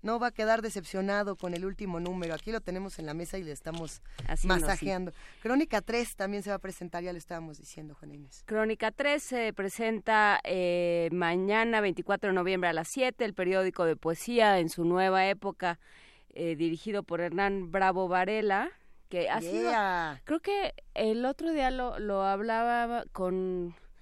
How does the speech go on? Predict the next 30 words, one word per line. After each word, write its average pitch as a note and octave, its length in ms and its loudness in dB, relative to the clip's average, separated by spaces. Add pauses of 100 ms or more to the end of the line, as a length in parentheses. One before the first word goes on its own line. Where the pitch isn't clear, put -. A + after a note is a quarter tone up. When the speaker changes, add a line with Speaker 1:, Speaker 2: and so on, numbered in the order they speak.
(400)
Speaker 2:
con G3 120 -6
varios A3 280 0
estudiantes G#3+ 520 -2
que - 120 -16
creo A#3 200 -2
que B3+ 260 -4
de G#3 120 -4
los, F#3+ 440 -4
de F#3 140 -4
los F3+ 140 -2
lugares A3+ 680 -2
de, F3+ 280 -6
o G3+ 120 4
de G3 140 4
las F#3+ 320 2
publicaciones G3+ 1400 2 (500)
más G#3 300 4
interesantes G3 1120 2
que F3+ 100 0
se F3+ 140 -2
han F3 100 2
hecho E3+ 460 0
en D3+ 160 0
redes, E3 640 0
digamos, C#3+ 380 -4
quien E3 200 0
ha F3 100 0
tenido F3+ 360 0
una E3+ 160 0
transición E3 880 -2